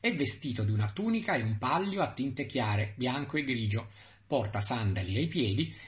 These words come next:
e ha il volto circondato da una grande aureola. A sinistra della scena, un armadietto aperto mostra i Vangeli, segnati dai nomi degli evangelisti, simboli della sua fede. Ciò che colpisce di questa scena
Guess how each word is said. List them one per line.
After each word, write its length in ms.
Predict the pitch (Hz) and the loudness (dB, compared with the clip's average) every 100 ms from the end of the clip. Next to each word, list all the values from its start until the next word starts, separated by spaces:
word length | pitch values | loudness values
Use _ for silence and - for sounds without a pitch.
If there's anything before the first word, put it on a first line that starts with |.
| - | -4
e 120 | 208 | 0
ha 80 | 214 | 2
il 120 | 240 | 4
volto 360 | 190 92 98 117 | 2 0 -2 -2
circondato 720 | - 190 233 214 82 - 113 | -2 -2 -2 -2 -2 -4 -2
da 100 | 165 | 0
una 160 | 196 | 0
grande 340 | 151 80 87 110 | -2 -4 -2 -2
aureola. 500 | 120 95 87 95 101 - _ _ - _ | 0 0 -2 -6 -10 -14 _ _ -20 _
A 80 | 185 | 0
sinistra 540 | 180 226 247 240 - 101 | 0 4 6 6 2 0
della 220 | 107 165 | 2 2
scena, 480 | - 160 120 143 - - - | 2 2 2 0 -4 -14 -10
un 100 | 143 | -4
armadietto 640 | 135 139 190 180 135 131 196 | 0 2 2 2 2 2 0
aperto 460 | 208 117 113 - 160 | 2 2 2 0 0
mostra 340 | 107 - 117 | 0 -2 -2
i 60 | 110 | 2
Vangeli, 560 | 117 131 160 117 98 | 2 4 4 4 0
segnati 580 | - 185 175 107 92 147 | 0 0 0 0 0 0
dai 140 | 180 | 0
nomi 240 | 160 110 110 | 0 0 0
degli 180 | 110 110 | 0 0
evangelisti, 720 | 110 113 127 107 95 - - | 0 2 2 2 0 -2 -4
simboli 480 | - 202 101 113 - | 0 2 4 2 2
della 200 | 117 123 | 0 -2
sua 200 | - 120 | -4 -4
fede. 440 | - 101 - 104 - - - - - - - | -4 -4 -6 -10 -14 -20 -20 -20 -20 -16 -2
Ciò 180 | 269 | 0
che 180 | 269 - | 0 -4
colpisce 640 | - 123 113 165 120 - - | 0 -2 0 -2 -2 -2 -2
di 100 | 98 | -2
questa 280 | 139 - | -4 -2
scena 420 | 196 - 90 92 | -2 -2 -2 -4